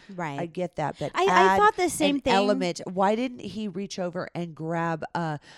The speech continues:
Speaker 2: a dildo or something like that?
Speaker 1: Mm-hmm.
Speaker 2: And, um, or anything, a
Speaker 1: Oh, I didn't even
Speaker 2: candle,
Speaker 1: think of the
Speaker 2: something like that.
Speaker 1: dildo.
Speaker 2: And, um,
Speaker 1: 'Cause I was
Speaker 2: make
Speaker 1: thinking
Speaker 2: her
Speaker 1: that.
Speaker 2: think that he's fucking her, but then turn around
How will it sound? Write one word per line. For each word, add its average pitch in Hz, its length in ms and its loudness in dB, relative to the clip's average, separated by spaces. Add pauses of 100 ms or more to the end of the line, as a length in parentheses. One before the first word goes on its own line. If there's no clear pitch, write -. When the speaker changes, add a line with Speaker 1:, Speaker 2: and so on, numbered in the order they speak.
(180)
Speaker 2:
a 175 120 0
dildo 175 640 2
or 151 140 -2
something 170 520 -4
like 143 280 -6
that? 170 600 0 (240)
Speaker 1:
Mm-hmm. 180 360 -6 (160)
Speaker 2:
And, 170 600 4 (160)
um, 165 440 0
or 156 320 0 (680)
anything, 220 540 -2
a 135 80 -6
Speaker 1:
Oh, 269 160 0
I 294 80 6
didn't 277 220 4
even 269 240 4
Speaker 2:
candle, - 60 -16 (120)
Speaker 1:
think 403 160 -4
of - 60 -8
the - 40 -4
Speaker 2:
something 233 340 2
like 262 240 2
that. 220 260 6
Speaker 1:
dildo. 196 180 -4 (520)
Speaker 2:
And, 202 360 -2 (100)
um, 180 460 0
Speaker 1:
'Cause - 160 0
I 415 120 6
was 403 180 4
Speaker 2:
make 381 260 6
Speaker 1:
thinking 381 180 0
Speaker 2:
her 269 220 4
Speaker 1:
that. - 160 -12
Speaker 2:
think 294 380 -6
that 202 180 0
he's 226 440 -8
fucking 208 420 -8
her, 160 280 -4
but 170 200 -6
then 185 160 -2
turn 202 260 -8
around 202 320 -4